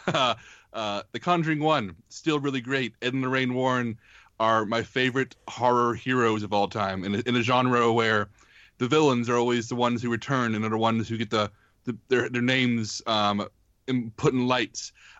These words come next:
I love that there's this loving married couple who support each other and are genuinely nice people who are the stars of their own horror franchise. That is so great. Uh, Conjuring Two, not as scary, but it's so odd 'cause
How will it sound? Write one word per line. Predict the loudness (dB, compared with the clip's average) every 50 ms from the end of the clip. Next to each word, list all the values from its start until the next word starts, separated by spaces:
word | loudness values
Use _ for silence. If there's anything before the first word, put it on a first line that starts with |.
| _ -4
I | -4
love | -2 0 0 -2 0
that | 0 -4 -4 -2
there's | -2 -4 -4 -2
this | -4 -6 -6 -6 -12 _ _ _ _ -10
loving | -6 -2 0 0 0 2 0 -2 0 -2 -2
married | -2 -2 0 0 -2 -2 -4 -4
couple | -4 -4 -2 -2 -4 -4
who | -2 -4 -4
support | -4 -6 -8 -2 -2 -2 0
each | 0 -4 -2 -2
other | 0 0 2 0 0 -2 -4 -14 _ _
and | -2 -2
are | -2 -2
genuinely | -2 0 0 2 2 4 4 4 4
nice | 2 2 2 0 0 -2 -4
people | -2 -2 -2 0 2 2 2 2 -2 -6 _ -20 -20 -20 _
who | 0 2 4
are | 4 4 2 0 _ _ _
the | -6 -6
stars | -2 0 4 4 6 6 6 4 4 2 0
of | -4 -4 -2
their | 0 2 2
own | 2 0
horror | 2 2 2 2 2 0
franchise. | -2 -4 -4 -4 -4 -2 -2 -2 0 -2
That | -2 -4 -4
is | -4
so | -6 -4 0 0 0 2
great. | 2 0 0 0 0 -4 _ _ _ -20 -20 -20 -20 _ _
Uh, | -2 0 0 -2
Conjuring | -2 0 0 0 2 2 0 0 0 0 -2
Two, | 0 2 2 2 0 -2 -8 _ _ _ _ _
not | -4 -2 0 0 0 0 0
as | -2 -2 -2
scary, | -4 -8 -6 -4 0 0 2 2 0 -2 -4 -8 -14 _ _ _ _ _ _
but | -2 -2
it's | -2 -4 -6
so | -12 -10 -2 0 2 2 2 0 -2 0
odd | 2 2 4 4 2 0 -2 -8 -10 _ _ _ _ _ _ -6
'cause | -4 -4 -4